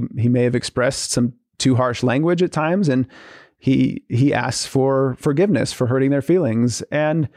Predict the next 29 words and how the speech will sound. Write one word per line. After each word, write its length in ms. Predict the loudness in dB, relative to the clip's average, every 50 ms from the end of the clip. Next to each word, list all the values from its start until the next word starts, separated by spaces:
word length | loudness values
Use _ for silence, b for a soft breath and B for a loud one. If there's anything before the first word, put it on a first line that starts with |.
| b b b b b b b
it's, 340 | -2 -2 -2 -2 -6 -8 -2
it's 200 | -2 0 0 2
interesting, 680 | 0 0 2 2 0 0 2 2 2 4 2 2 0 0 0
if 240 | 0 0 2 2
you 100 | 2 2
read 320 | 2 2 2 2 0 0 2
the 180 | 2 2 2 2
minutes 420 | 2 2 2 2 0 0 -2 -2
of 100 | -2 0
that 220 | 0 0 0 0 0
meeting, 580 | 2 4 4 4 4 4 2 2 2 0 -4 -10 -12 -14 -10 -4
that's 260 | -2 -2 -2 -2 -4
kind 360 | -10 -8 -4 0 2 2 2
of 260 | 2 2 0 -4 -8 _ _ _ _ _ _ _ _ _ _ _ _ _
all 220 | -4 0 2 2 2
it 120 | 0 0
took 440 | -2 -2 -2 -2 -2 -6 -14 -20 -20 _ _ _ _ _ _
was 640 | -2 0 2 4 4 4 4 4 2 2 0 -2 -6 b b b b b b b b b b b _ _ _ _
his 240 | -2 0 0 2
acknowledgement 800 | 2 2 2 2 2 2 0 0 2 0 0 0 -2 -4 -6 -10 -12 -16 _ _ _ _ 0
of, 240 | 0 0 2 0 0 0 2
of 300 | 2 2 2 0 0 0
the, 580 | 2 2 4 4 4 4 4 2 0 -2 -8 -12 _ -4
um, 500 | -2 0 0 0 0 0 0 -2 -4 -4 -4
of 100 | -4 -2
the 100 | -2 0
wrong 400 | 0 0 0 0 0 -2 -2 -4 -6 _ _ _ _ _ _ _ _ _ _ _ _ _ _ _ _ _ _ _ _
and 440 | 0 0 2 2 2 0 0 -2 -4
his 520 | -2 0 0 2 2 2 0 -2 -4 -6